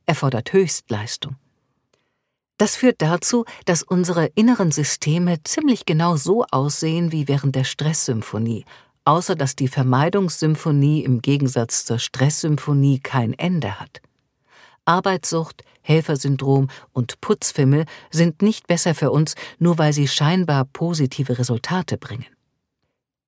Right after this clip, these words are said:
Die Vermeidungssymphonie ertränkt unseren Körper in einer Brühe aus widerstreitenden Hormonen und anderen Botenstoffen.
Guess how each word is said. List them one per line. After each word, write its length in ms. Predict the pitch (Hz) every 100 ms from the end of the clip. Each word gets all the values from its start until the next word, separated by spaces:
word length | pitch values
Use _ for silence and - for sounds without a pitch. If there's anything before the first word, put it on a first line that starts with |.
| _
Die 200 | 190 190
Vermeidungssymphonie 1300 | - 190 175 240 226 160 - 143 135 156 147 151 170
ertränkt 640 | 165 151 - 180 214 233 -
unseren 460 | 165 160 160 139
Körper 340 | - 160 160 143
in 100 | 131
einer 260 | 135 131
Brühe 460 | 131 135 170 190 -
aus 240 | 135 -
widerstreitenden 1000 | 151 185 175 - 131 131 139 147 131 127
Hormonen 560 | 123 123 135 147 151 139
und 320 | - 131 -
anderen 400 | 151 165 151 127
Botenstoffen. 840 | - 110 - 110 - - - -